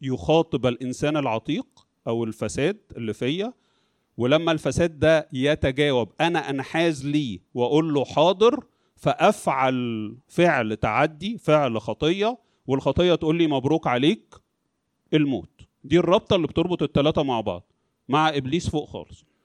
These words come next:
الرابطة دي قلنا قدامها رابطة تانية مختلفة خالص للخليقة الجديدة اللي احنا بناخدها بالمعمودية والميرون والإفخارستية بتكبر، وده قصة تانية هت-، هناخدها بالتفصيل قدام.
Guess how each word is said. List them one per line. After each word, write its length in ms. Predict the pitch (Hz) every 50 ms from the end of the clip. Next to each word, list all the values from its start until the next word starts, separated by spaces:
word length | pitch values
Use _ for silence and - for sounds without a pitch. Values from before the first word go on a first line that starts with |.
| _ _ _ -
الرابطة 340 | 127 143 190 202 - 180 170
دي 120 | 175 196
قلنا 300 | 185 180 190 202 196 196
قدامها 600 | 185 151 135 147 165 180 180 175 175 175 175 - -
رابطة 340 | 135 151 165 - - 156 143
تانية 440 | - 170 180 214 220 226 254 269 - _ _ _ -
مختلفة 480 | 120 131 - - - 170 190 185 - 170
خالص 400 | - - 190 202 220 214 - 175
للخليقة 440 | 160 160 143 - 151 143 165 180 175
الجديدة 480 | 156 135 143 135 151 147 127 101 110
اللي 120 | 98 113 135
احنا 160 | 131 165 143
بناخدها 600 | 131 139 123 - - 156 151 170 165 170 175 170 _ _ _ - -
بالمعمودية 800 | - 123 127 123 131 123 127 127 123 120 139 151 160 165 170 170
والميرون 520 | 160 147 131 123 120 117 117 113 131 143 151
والإفخارستية 880 | 147 135 123 110 - - - 113 107 - - - 143 147 160 175 208 226 _ _ _ _ _ _ _ -
بتكبر، 720 | 104 110 - 139 135 135 156 165 185 190 190 - - - - - -
وده 200 | - 127 113 123
قصة 300 | - - 139 - - 131
تانية 280 | - - 139 147 147 139
هت-، 440 | - 131 113 _ _ _ _ - - - - _ _ _ _ _ -
هناخدها 340 | 117 110 107 - 139 135 131
بالتفصيل 440 | 110 120 - 120 - - 139 123 151
قدام. 220 | 120 101 - 95